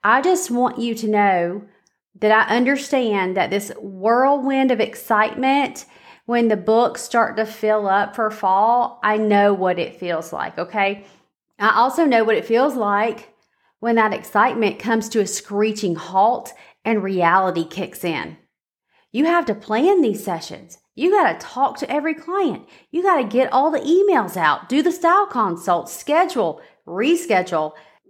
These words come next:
because maybe somebody's sick or because of rain. And let's not even discuss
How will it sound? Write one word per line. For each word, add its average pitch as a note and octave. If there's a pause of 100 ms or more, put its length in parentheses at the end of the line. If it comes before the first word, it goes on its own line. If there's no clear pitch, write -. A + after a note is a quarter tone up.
(140)
because A#3
maybe A#3+
somebody's B3+
sick G4+
or D4
because A#3
of C#4+
rain. D#4+ (720)
And A#3
let's C4+
not G4
even B3+ (400)
discuss G#3+